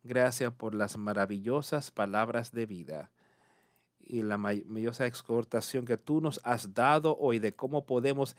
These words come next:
verte y conocerte por medio de Jesucristo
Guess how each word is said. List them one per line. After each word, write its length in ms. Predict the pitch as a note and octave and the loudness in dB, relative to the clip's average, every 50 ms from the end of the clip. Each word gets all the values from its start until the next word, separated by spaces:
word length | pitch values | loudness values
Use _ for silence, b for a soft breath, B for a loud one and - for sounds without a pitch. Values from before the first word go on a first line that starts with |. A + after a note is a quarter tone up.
| B B B B B - | B B B B B -4
verte 640 | A#2+ B2+ D3+ F3 F3+ E3+ D3+ A#2+ G#2+ - A2 G#2 | 4 8 10 10 10 8 6 2 0 -2 -2 -2
y 60 | G#2+ G#2 | -2 0
conocerte 1040 | - B2+ B2 B2+ B2 A#2+ - - D3+ F3 G3 G3+ G3 F3 C#3+ A#2+ - - A#2+ A2+ | 0 0 0 0 0 -4 -2 2 4 6 8 8 8 8 6 2 2 0 0 2
por 220 | - A#2+ A#2+ A#2 | 2 2 0 0
medio 380 | A#2 A#2+ D3 F3 F#3+ F#3 F#3+ F#3 | 0 0 2 2 2 4 2 2
de 120 | F#3 F3+ | 2 2
Jesucristo 1040 | D#3+ F3 F3 - - F3 D#3+ - E3+ F#3+ G#3 G3 - - - - - A#2+ G#2 F2 G2 | 2 2 0 0 -2 -4 -2 -2 -2 0 0 0 -2 -4 -10 -6 -2 -2 -2 -2 -4